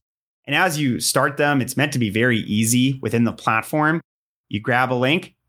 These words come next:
you share it, and you're on your way. And so I wanna talk a little bit about just people getting into the platform for the first time, maybe giving them some guidance.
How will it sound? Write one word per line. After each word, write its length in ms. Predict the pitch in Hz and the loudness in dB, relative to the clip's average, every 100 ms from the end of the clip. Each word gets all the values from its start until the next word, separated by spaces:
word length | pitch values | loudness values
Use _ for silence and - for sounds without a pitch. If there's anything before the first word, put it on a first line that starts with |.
| _ - | _ -6
you 140 | 107 | -4
share 320 | - 147 143 | -2 0 0
it, 220 | 165 - _ _ | 0 -4 _ _
and 80 | 104 | -2
you're 180 | 101 - | -2 0
on 180 | 120 120 | 0 2
your 120 | 110 | 2
way. 380 | 110 101 82 - _ _ _ - | 2 0 -2 -6 _ _ _ -2
And 160 | 127 | 0
so 440 | - 151 139 131 - | 2 2 2 -2 -4
I 60 | 160 | -2
wanna 320 | 196 294 - - | 0 0 -2 -10
talk 260 | - 165 170 | 0 0 2
a 40 | |
little 280 | 135 139 160 | 0 0 2
bit 160 | 147 131 | 2 2
about 340 | 120 117 113 | 0 -2 -2
just 320 | 151 147 - | 0 0 -2
people 280 | - 180 165 | -4 0 0
getting 320 | 143 143 135 | 2 0 0
into 140 | 139 139 | 0 0
the 100 | 120 | -2
platform 520 | - 123 - 143 117 | 0 -2 0 0 0
for 80 | 127 | 0
the 80 | |
first 320 | 113 123 113 - | 0 0 0 0
time, 220 | 117 110 | 0 2
maybe 180 | 120 120 | 2 2
giving 240 | 123 127 | 2 2
them 100 | 117 | 2
some 220 | - 107 | 0 -2
guidance. 500 | 113 113 113 104 - | 0 0 0 0 -4